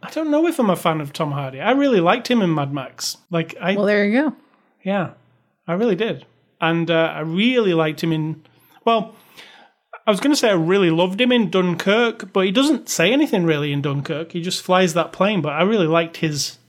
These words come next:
Speaker 1: role in Dunkirk, let's say. Like,
Speaker 2: Then it could have been anybody.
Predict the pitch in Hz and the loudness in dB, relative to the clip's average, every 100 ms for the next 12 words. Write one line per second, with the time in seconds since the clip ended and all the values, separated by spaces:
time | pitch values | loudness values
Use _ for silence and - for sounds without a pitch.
0 | - 151 170 143 139 139 143 139 151 - | -4 2 2 2 -2 -2 -2 0 0 2
1 | 156 165 151 160 160 147 - _ _ _ | 0 0 -6 -4 -4 -6 -10 _ _ _
2 | - 160 214 233 202 196 - 202 190 156 | -2 0 2 2 4 4 2 2 2 2
3 | 165 170 170 180 | 0 0 -2 -4